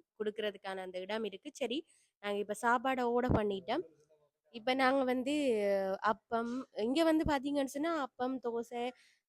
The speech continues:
அஹ், இட்லி இருக்குது, அப்படி இடியப்பம் இருக்குது, இப்படி எல்லா வகையான சாப்பாடுகளும் இருக்குது.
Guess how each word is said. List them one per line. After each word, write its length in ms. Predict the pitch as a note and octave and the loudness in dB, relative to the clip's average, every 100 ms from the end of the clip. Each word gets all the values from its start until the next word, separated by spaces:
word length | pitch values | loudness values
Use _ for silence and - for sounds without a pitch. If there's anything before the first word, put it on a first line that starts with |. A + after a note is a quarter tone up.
| G#3 | -2
அஹ், 180 | G#3 A3 | 0 0
இட்லி 300 | A#3 C4 C4 | -2 -2 -2
இருக்குது, 380 | A#3 A3 G#3 B3 | -2 -4 -2 0
அப்படி 300 | C4+ A3 C4 C#4 - | 0 -2 -6 -6 -6
இடியப்பம் 480 | A3+ C4 C#4 A#3+ A3+ | -2 2 2 0 -2
இருக்குது, 260 | A3 A3 | -4 -4
இப்படி 220 | C4 B3 C4+ | -6 -2 0
எல்லா 320 | B3+ C4 B3+ A#3+ A#3 | 0 0 -2 -2 -4
வகையான 440 | A3 A3 A#3 A3 G#3 | -6 -6 -6 -6 -8
சாப்பாடுகளும் 600 | - G#3 G#3 G3+ G3+ G3 | -4 -4 -4 -8 -6 -6
இருக்குது. 340 | F#3+ - G#3 | -8 -8 -4